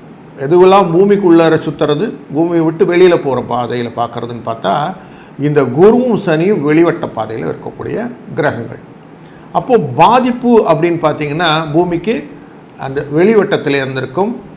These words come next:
அதுவும் இந்த குருவானவர் தனகாரகன் என்ற அடிப்படையிலும் குடும்பகாரகன், அதான் குழந்தைக்கு காரணம் அப்படின்னு சொல்லுவாங்க. குரு பலம் வந்துடுதான்னு கேட்போம், திருமணம்லாம் நடக்கிறதான்னு பார்ப்போம்.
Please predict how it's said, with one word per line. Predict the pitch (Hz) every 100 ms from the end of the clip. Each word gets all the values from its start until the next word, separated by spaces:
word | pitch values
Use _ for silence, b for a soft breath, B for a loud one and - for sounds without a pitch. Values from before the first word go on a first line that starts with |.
| - - - - 139
அதுவும் | 156 202 - - - B B B - - - 156
இந்த | 190 156 135
குருவானவர் | 233 285 269 196 151 190 240 - - - -
தனகாரகன் | 190 240 294 262 247 247 220 254 240 -
என்ற | 165 147 135
அடிப்படையிலும் | 156 156 139 127 175 220 - - - - - - - -
குடும்பகாரகன், | 208 254 254 185 170 156 139 135
அதான் | 156 139
குழந்தைக்கு | 156 180 180 160 160
காரணம் | 170 165 170 156 165
அப்படின்னு | 139 135 127
சொல்லுவாங்க. | 120 113 104 113
குரு | 165 175
பலம் | 170 165
வந்துடுதான்னு | 160 160 151 165 160 156
கேட்போம், | 147 123 120 -
திருமணம்லாம் | 156 170 170 156 156 156
நடக்கிறதான்னு | 151 147 147 147 135
பார்ப்போம். | 123 123 113